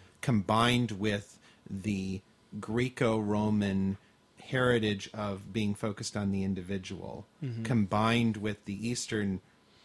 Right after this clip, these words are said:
Speaker 1: tradition of seeing us as all connected, you know, all, all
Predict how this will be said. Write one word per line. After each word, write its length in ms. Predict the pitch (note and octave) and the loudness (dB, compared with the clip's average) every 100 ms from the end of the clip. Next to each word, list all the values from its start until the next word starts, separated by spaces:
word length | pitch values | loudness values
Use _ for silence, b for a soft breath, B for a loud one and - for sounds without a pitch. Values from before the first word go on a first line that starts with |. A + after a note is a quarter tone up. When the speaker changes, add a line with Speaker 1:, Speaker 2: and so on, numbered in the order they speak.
| - | -18
Speaker 1:
tradition 600 | - A#2 G#2 G2 G#2 F#2+ F2+ | -4 -2 -2 -2 -4 -4 -4
of 220 | G2 F2+ | -6 -4
seeing 420 | - A#2 A2 G#2 | -2 0 2 2
us 180 | F#2+ - | 0 -4
as 120 | G2 | -2
all 220 | G#2 G#2 | 0 0
connected, 800 | G#2 - G2 G#2 G#2 - D#2+ - - _ _ _ _ _ G2+ | -2 -6 -4 -4 -6 -10 -10 -12 -18 _ _ _ _ _ -4
you 120 | G2+ | -4
know, 200 | F2+ F2 - | -4 -6 -4
all, 380 | G2+ G2 F#2+ - | 0 0 0 -6
all 300 | - G2 F2+ | -6 -4 -6